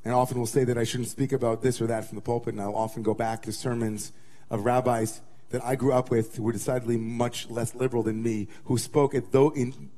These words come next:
over almost every weekend about politics. That was all they talked about. So be that as it may, it is also true that the Torah is not only understood politically, but also psycho-spiritually. Here in the Roman community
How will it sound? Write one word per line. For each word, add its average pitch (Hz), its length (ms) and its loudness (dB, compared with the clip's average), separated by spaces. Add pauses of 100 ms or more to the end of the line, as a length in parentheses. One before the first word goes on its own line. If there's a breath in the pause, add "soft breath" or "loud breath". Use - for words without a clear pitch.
(180)
over 131 160 2
almost 135 240 0
every 127 160 0
weekend 120 500 2
about 92 220 -6
politics. - 600 -12
That 113 160 -8
was 110 160 -8
all 151 240 2
they 127 80 -6
talked - 240 -8
about. - 180 -14 (920 soft breath)
So 160 320 2 (440)
be 220 140 2
that 214 160 6
as 165 140 2
it 147 100 -2
may, 123 380 0
it 127 140 2
is 127 200 -2
also 147 540 2 (100)
true 98 400 -4
that 101 240 -4
the 101 60 -8
Torah 117 340 0
is 107 380 -4 (100)
not 107 240 -8
only 135 460 -2 (400)
understood 107 340 -4
politically, 120 400 -2
but 101 100 -2
also 104 520 -2 (500 soft breath)
psycho-spiritually. 117 960 -2
Here 127 200 -2
in 127 160 -2
the 110 60 -2
Roman 107 200 -2
community 120 640 -4